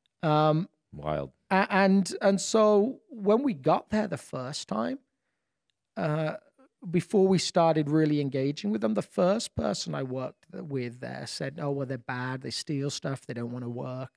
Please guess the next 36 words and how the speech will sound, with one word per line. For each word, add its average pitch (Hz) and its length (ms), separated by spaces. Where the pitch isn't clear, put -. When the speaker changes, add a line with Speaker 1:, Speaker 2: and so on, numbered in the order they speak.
Speaker 1:
They're 139 100
all 135 140
these 160 180
different - 300
things." - 260
And 190 80
I - 20
was 156 100
like, 160 160
"Oh, 190 160
okay." 139 320
You 143 120
know, 113 60
you 127 120
do, 143 100
you're 147 200
learning. 143 440
You 147 80
just 139 240
take 147 220
information 143 520
at - 60
face 139 220
value. 131 220
And 147 120
then 151 100
the 143 60
second - 420
time 151 220
I 143 40
went, 131 280
worked 151 260
with 139 100
a 135 60
different 170 400
person - 400